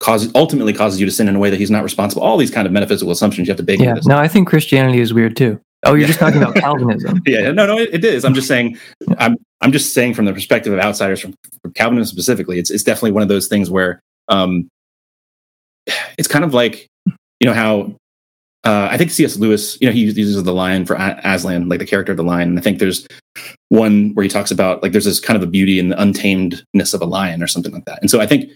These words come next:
Speaker 1: what, what Calvinists, a lot of Calvinists do is they kind of view God as this lion figure, like, he's, like, so untamed. So they kind of revel in the fact that he, it's kind of like Islam.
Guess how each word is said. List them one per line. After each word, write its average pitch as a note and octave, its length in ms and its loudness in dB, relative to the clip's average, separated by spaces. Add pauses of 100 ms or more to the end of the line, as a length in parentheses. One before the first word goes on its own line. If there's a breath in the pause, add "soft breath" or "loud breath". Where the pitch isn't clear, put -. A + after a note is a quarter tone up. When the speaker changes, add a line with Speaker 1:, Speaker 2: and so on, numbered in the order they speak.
(140)
Speaker 1:
what, - 260 2
what G#2+ 100 2
Calvinists, A2 380 0
a G#2+ 40 -4
lot G#2 100 2
of G2+ 80 -4
Calvinists F#2 320 -2
do G2+ 160 4
is F2+ 100 0
they F2+ 100 -2
kind G2 220 0
of F2 200 -4 (500)
view G2+ 260 4
God G2+ 220 0
as F#2 100 -2
this G2 160 -2
lion G2 220 2
figure, F#2 220 0
like, F2 260 -4
he's, F#2+ 260 -4
like, G#2 120 0
so A2 180 2
untamed. A#2 400 -2
So C3+ 60 4
they B2+ 80 2
kind C3+ 160 0
of G#2 80 0
revel A2+ 280 2
in G2 80 0
the G#2 60 0
fact G2+ 240 -2
that F2 100 -2
he, F#2+ 60 0
it's - 120 -4
kind G#3+ 140 2
of G3 60 -4
like A#2+ 160 0
Islam. A#2 340 0